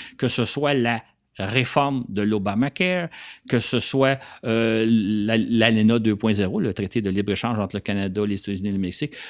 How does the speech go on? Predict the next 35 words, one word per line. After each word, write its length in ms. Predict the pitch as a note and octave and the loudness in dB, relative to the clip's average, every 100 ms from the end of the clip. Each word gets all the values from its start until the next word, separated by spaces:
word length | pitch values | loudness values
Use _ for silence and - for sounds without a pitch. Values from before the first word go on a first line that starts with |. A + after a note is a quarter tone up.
| - | -2
Tout 100 | F#3+ | 0
ça 220 | - B3+ | 2 4
va 140 | F#3 C3 | 4 2
être 120 | - | 4
mis 100 | C3 | 0
de 60 | |
côté, 680 | - A#2 G#2+ - D#3 F3 D#3 | 2 0 0 0 0 2 0
va 140 | G#2+ G#2+ | 0 0
être 120 | - | -2
abandonné, 680 | C3+ C3 G#2 G2 G#2+ E3+ E3+ - - | 0 2 2 4 4 2 0 -10 -6
et 160 | C#3+ E3 | 2 2
dans 140 | C#3+ | 4
le 40 | G#2+ | 0
fond, 200 | - F3+ | 0 -2
ce 100 | - | -4
qui 220 | - D3+ | 2 4
restera 680 | C3+ B2+ - D3+ D3+ D3+ - - - | 4 2 0 0 2 -2 -6 -20 -10
de 140 | G2+ | -6
la 160 | G2 G2 | -4 -6
présidence 480 | G2+ G2+ A2 A2 G2+ | -6 -4 -4 -4 -4
de 100 | F2+ | -6
Trump, 480 | - A#2 D3 C3+ B2+ | -4 -4 -2 -4 -6
ce 320 | - - G#2+ | -10 -8 -8
sera 300 | - A#2+ C3+ | -6 -4 0
un 120 | G#2+ | 0
champ 300 | - - B2+ | 0 2 2
de 120 | A2 | 4
ruines, 480 | G2+ G2+ A2+ A#2+ A2 - - - _ | 2 4 4 4 2 -2 -16 -20 _
euh, 180 | G#2 G2 - | -6 -4 2
autant 320 | B2 B2 B2 | 2 4 4
au 60 | |
niveau 200 | A2 G#2 | 4 4
national 420 | G#2 G2+ G2+ G#2+ A2+ | 2 0 -2 -4 -4
qu'international, 680 | G2+ G2 F#2 F#2 G2+ C#3+ A#2+ | -4 -4 -4 -4 -2 -2 0
mais 200 | G2+ | 0